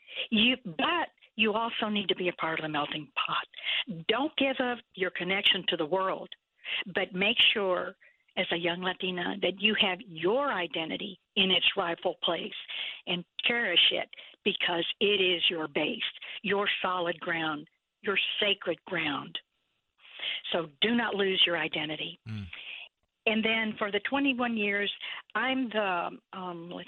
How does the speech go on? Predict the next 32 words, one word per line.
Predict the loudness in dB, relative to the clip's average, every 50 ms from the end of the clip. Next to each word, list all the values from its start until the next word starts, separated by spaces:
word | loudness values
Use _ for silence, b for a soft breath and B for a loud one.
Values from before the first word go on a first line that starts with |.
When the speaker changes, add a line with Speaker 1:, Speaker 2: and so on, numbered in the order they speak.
| -10
Speaker 1:
see, | -10 -10
I | -12 -10
forgot. | -8 -6 -6 -6 -4 -6 -4 -2
Oh, | -2 -2 -2 0 2
to | 2 4
join | 4 4 2 2 0
Las | 0 0 -2 -2
Comadres, | -2 0 0 0 0 -2 -2 -4 -6 B B B B 0
it's | 0 0 -2 -6 -4
las | -2 0 0 0 -2 -4 -6
comadres | -4 -4 -2 -2 -2 -2 0 0 -2 -2 -2 -2
dot | -2 -2 -2 -2 -4 -6 -4 -2
com. | -2 0 -2 -2 -4 -6 -10 -16 _ _ _ B B B B B B B B B B
And | 0 2 4
as | 2 2 2 2
you | 0 0
mentioned, | 2 2 2 2 4 4 2 2 0 -2 -8 _
we | 0 0 2 2
are | 2 2 0 0 0
celebrating | 0 0 0 -2 -2 -2 -2 0 -2 -2 -4 -6 -8 -6
our | -4 -2 -2 -2 -2 -4 -6 _ -6 -4
twenty-first | -2 0 0 0 0 -2 -2 0 2 0 2 2 2
year, | 2 2 0 -2 -4 -6 -8 -12 -8 B B B B B B
and | 0 0 2
we | 2 2 2
have | 2 2 2 0
an | 0 -2
event | 0 0 0 0 0 -2 -4 -6 -6
on | -4 -4 -2 -2 -2 -2
Sunday, | 0 0 0 0 0 0 0 0 -2 -4 B B B B B 0
April | 0 2 2 0 0 -2 -2
the | -2